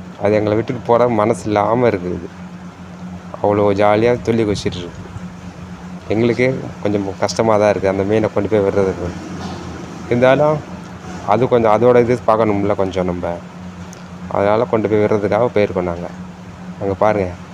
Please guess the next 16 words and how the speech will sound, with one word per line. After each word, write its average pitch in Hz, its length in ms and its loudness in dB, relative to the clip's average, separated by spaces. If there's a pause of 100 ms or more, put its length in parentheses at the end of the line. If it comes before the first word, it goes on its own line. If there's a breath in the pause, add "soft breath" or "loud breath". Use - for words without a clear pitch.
(580)
எவ்வளோ 110 260 4
ஜாலியா 107 560 4 (100)
துள்ளி 113 180 2
குதிச்சிட்டு 95 400 0
இருக்கு. 85 240 -8 (1900)
தெரியுதுங்களா? 98 560 2 (4000)
ஏரியில 120 440 4
விடும்போது 113 340 2
இன்னும் 127 220 4
நிறைய 117 280 4
மீன் 120 160 2
இருக்கனால 117 240 2
இன்னும் 127 240 -2
ஜாலியா 104 280 4
இருக்கும் 92 220 -2
அது. 90 240 -8